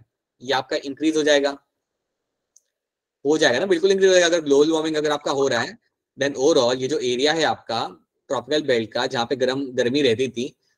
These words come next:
वो भी आपका increase होगा। अब आप सोचो, अगर ये यहाँ पे increase होगा, ये area गर्म होने वाला जो एरिया है मेरा, अगर ये मेरा increase होगा, तो मेरे जो viruses हैं, bacteria हैं,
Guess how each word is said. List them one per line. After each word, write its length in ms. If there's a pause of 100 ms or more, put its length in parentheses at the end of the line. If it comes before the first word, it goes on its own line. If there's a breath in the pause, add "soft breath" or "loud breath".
(180)
वो 100
भी 100
आपका 180
increase 280
होगा। 260 (1120)
अब 140
आप 260
सोचो, 460 (400)
अगर 220
ये 180
यहाँ 320
पे 60
increase 240
होगा, 120
ये 180 (140)
area 180
गर्म 260
होने 180
वाला 140
जो 100
एरिया 320
है 100
मेरा, 220 (180)
अगर 180
ये 60
मेरा 160
increase 340
होगा, 220 (840)
तो 80
मेरे 180
जो 160
viruses 580
हैं, 240 (420)
bacteria 480
हैं, 220